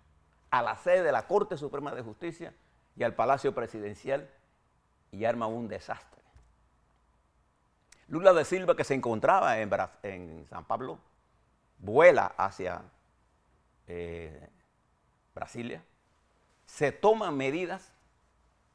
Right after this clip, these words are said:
para que las fuerzas públicas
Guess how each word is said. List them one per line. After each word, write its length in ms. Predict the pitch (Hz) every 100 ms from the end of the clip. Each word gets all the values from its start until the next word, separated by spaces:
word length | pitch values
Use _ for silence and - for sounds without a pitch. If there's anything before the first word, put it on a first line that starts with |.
| _ _ _ _ _ _ _ _ _ _ _ _ -
para 300 | 135 135 135
que 140 | 165
las 140 | 135 123
fuerzas 420 | 202 208 196 156
públicas 720 | - 208 202 190 190 196 -